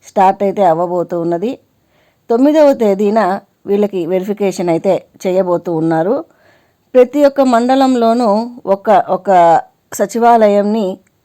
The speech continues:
పైలట్ ప్రాజెక్టుగా తీసుకొని మొదట ఆ సచివాలయంలో అయితే పై-, ఈ ఫీల్డ్ వెరిఫికేషన్ అనేది స్టార్ట్ చేయబోతున్నారు. అంటే, సపోజ్ మీరు చిత్తూరులో ఉన్నారనుకోండి, చిత్తూరులోని ఒక సచివాలయంని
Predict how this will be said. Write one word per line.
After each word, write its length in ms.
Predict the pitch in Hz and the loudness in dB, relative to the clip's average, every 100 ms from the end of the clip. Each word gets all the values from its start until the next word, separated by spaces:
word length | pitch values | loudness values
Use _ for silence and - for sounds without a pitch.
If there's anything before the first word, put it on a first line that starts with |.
| _ - | _ -2
పైలట్ 360 | 208 214 233 233 | 0 2 -2 0
ప్రాజెక్టుగా 480 | 196 185 185 190 180 | 0 0 -4 -2 -2
తీసుకొని 680 | 185 185 - 190 208 190 - | -4 -8 -6 -6 -4 -8 -8
మొదట 300 | 196 214 240 | -2 -2 0
ఆ 300 | 202 - 185 | 0 0 -4
సచివాలయంలో 800 | 180 175 202 202 196 175 175 170 | -2 -4 0 2 2 0 0 0
అయితే 500 | 170 170 208 269 302 _ _ _ _ _ - | 0 0 -2 -2 -2 _ _ _ _ _ -2
పై-, 300 | 214 214 202 208 | 2 4 4 2
ఈ 280 | 202 190 - | -2 -4 -6
ఫీల్డ్ 280 | 262 269 254 | -6 -2 0
వెరిఫికేషన్ 600 | 214 202 - 190 185 185 | 0 -2 -4 -6 -4 -4
అనేది 420 | 180 180 208 190 | -2 -2 -4 -6
స్టార్ట్ 460 | 185 190 180 190 180 | -4 0 0 0 -4
చేయబోతున్నారు. 720 | 160 151 143 147 147 147 147 _ _ | -4 -4 -6 -6 -4 -4 -6 _ _
అంటే, 380 | - 208 208 202 _ _ _ _ - | -10 -4 -4 -4 _ _ _ _ -2
సపోజ్ 400 | 233 269 269 208 | 0 2 0 -2
మీరు 340 | 214 202 196 - - | -2 0 -2 -4 -12
చిత్తూరులో 440 | 214 208 277 254 226 | -12 -4 -4 2 2
ఉన్నారనుకోండి, 1000 | 190 180 175 165 160 165 160 160 165 - _ 214 | 2 2 2 2 -2 -2 -2 -2 -6 -12 _ -12
చిత్తూరులోని 720 | 214 269 254 240 208 196 196 | -4 -4 0 2 2 0 -4
ఒక 220 | 220 185 185 - | -4 0 0 0
సచివాలయంని 1000 | 196 185 214 214 202 190 190 226 208 | -4 -2 2 2 4 2 0 -2 -4